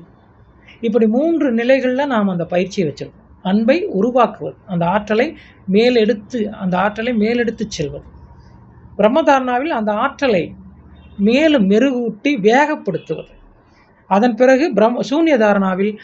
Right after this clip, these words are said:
அந்த, அந்த ஆற்றலை வெளியேற்றுவது. இப்படி மூன்று நிலையில நாம் அந்த மிக பாதுகாப்பாக அதை நாம் செய்கிறோம். அப்போ நெற்றிப்பொட்டில் ஏற்படக்கூடிய எல்லா அழுத்தங்களும் எல்லா மாற்றங்களும் என்னவென்றால்,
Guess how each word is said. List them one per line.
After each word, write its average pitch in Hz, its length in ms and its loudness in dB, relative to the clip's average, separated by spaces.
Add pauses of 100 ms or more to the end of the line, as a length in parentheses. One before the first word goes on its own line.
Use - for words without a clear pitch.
(200)
அந்த, 185 280 0 (420)
அந்த 180 240 -2
ஆற்றலை 233 400 0 (100)
வெளியேற்றுவது. 180 840 -2
இப்படி - 280 -8
மூன்று 254 400 0
நிலையில 214 420 0 (380)
நாம் 165 240 -2
அந்த 170 180 -4 (140)
மிக 208 220 0 (100)
பாதுகாப்பாக 214 800 0
அதை 196 220 -2 (380)
நாம் 196 320 -2
செய்கிறோம். 143 540 -8 (1120)
அப்போ 277 180 2 (1080)
நெற்றிப்பொட்டில் 294 760 0
ஏற்படக்கூடிய 240 720 0 (100)
எல்லா 240 280 2
அழுத்தங்களும் 233 640 0
எல்லா 226 280 2
மாற்றங்களும் 220 640 0
என்னவென்றால், 202 680 0